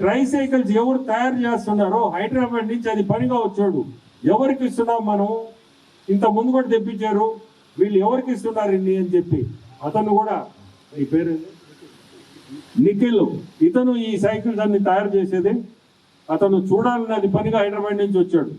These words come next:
సంతోషం ఆయన కూడా రావడం ఇక్కడికి, ఎందుకంటే వీళ్ళకి తెలియాలా అసలు వాళ్ళు ఏదో ఒక ఫ్యాక్టరీలో కూర్చొని చూడడం కాదు, ఇది కళ్ళ ముందు ఎవరికి ఇస్తున్నాము, నువ్వు ఎంత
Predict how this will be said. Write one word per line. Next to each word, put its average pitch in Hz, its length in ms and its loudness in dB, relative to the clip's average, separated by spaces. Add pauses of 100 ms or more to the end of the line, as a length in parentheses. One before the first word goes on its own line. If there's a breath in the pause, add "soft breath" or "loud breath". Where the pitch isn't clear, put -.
(480)
సంతోషం 196 520 2
ఆయన 190 200 0
కూడా 175 220 2
రావడం 190 280 2 (100)
ఇక్కడికి, 170 360 0 (320)
ఎందుకంటే 202 380 0 (120)
వీళ్ళకి 214 300 2 (100)
తెలియాలా 196 440 2 (800)
అసలు 180 260 2 (100)
వాళ్ళు 185 220 0 (200)
ఏదో 202 120 2 (120)
ఒక 185 220 -4
ఫ్యాక్టరీలో 196 460 0
కూర్చొని 196 360 0
చూడడం 190 340 0
కాదు, 170 220 2 (500)
ఇది 165 140 4 (100)
కళ్ళ 185 180 2 (120)
ముందు 233 260 0 (400)
ఎవరికి 220 320 2
ఇస్తున్నాము, 202 480 -2 (680)
నువ్వు 214 180 4 (100)
ఎంత 220 140 -6